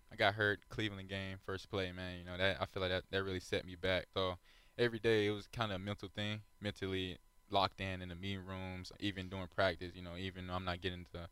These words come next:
the physical reps, you know, I had to lock in mentally, you know, act like I'm really getting the game reps. So it was, it was more a mental thing for me, um, but I feel like I did a pretty good job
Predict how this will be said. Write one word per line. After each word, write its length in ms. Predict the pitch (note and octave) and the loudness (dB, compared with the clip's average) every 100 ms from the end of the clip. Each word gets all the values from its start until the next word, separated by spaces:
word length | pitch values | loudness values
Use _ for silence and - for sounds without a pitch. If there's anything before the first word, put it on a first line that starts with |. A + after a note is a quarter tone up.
| - - - | -16 -20 -8
the 80 | - | -4
physical 380 | - G#2+ G2 F2+ | -2 -2 -2 -4
reps, 380 | G2 G2+ - - | 4 4 4 -2
you 60 | |
know, 120 | F2+ F2+ | -4 0
I 80 | |
had 180 | F#2+ F#2 | 2 0
to 60 | E2 | 2
lock 280 | F2+ F2+ - | 0 0 -2
in 220 | F2+ F2 | -8 -6
mentally, 440 | F#2 F#2 E2+ E2+ | -8 -8 -8 -8
you 120 | F2 | -10
know, 120 | E2+ E2+ | -10 -2
act 200 | E2+ F#2 - - - | 2 2 -2 -20 -14
like 260 | F2 E2+ D#2 - | -2 -2 -2 -6
I'm 200 | F2 F2 | -4 -4
really 240 | F#2+ F#2 F2 | -2 -2 -2
getting 220 | F2 F2+ | -4 -8
the 60 | F2 | -6
game 340 | F#2 F2+ F2+ | -4 -4 -2
reps. 240 | F2+ - | -4 -2
So 240 | - F#2 F2 - - - - | -2 -2 -2 -10 -20 -20 -2
it 80 | |
was, 120 | D3+ C3 | 0 2
it 80 | |
was 120 | C#3+ C3 | 0 2
more 240 | C3+ C3 | 4 4
a 40 | |
mental 300 | A2+ A#2+ A#2+ G#2 | 4 0 -4 -6
thing 240 | A#2+ A#2 - | -4 -4 -6
for 80 | |
me, 240 | G#2 A#2 A2+ | -6 -4 -4
um, 520 | F2+ G#2+ G2+ F#2+ F#2 | -2 -2 -2 -4 -8
but 100 | - | 2
I 60 | G#2 | 2
feel 160 | - G#2 | 2 -2
like 140 | G2+ | 0
I 100 | G2 | -2
did 160 | G2+ F#2 | -2 -4
a 60 | - - | -8 -8
pretty 160 | A2 | -8
good 180 | G2+ F#2+ | -6 -4
job 240 | G#2 G2+ | 2 2